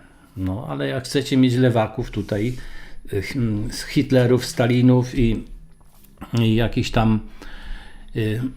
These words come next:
<clears throat> innych hit-, <laughs> przywódców, którzy was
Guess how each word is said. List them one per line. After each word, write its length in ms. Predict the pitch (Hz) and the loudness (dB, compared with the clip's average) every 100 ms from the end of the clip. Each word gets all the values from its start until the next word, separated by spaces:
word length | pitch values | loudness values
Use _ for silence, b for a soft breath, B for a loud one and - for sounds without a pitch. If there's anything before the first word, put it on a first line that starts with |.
| 143 | 6
<clears throat> 260 | 156 151 147 | 8 8 6
innych 580 | 139 123 127 151 - - | 8 10 8 4 -2 -4
hit-, 440 | 127 127 - 156 107 B B - - | -4 -6 -12 -8 -8 B B -4 -2
<laughs> 600 | - - - - - - | 0 -2 -4 -14 -14 -14
przywódców, 600 | - 127 110 123 - 131 | -4 0 2 0 -2 -4
którzy 300 | - 123 113 | 0 0 2
was 360 | 110 107 - | 2 0 -2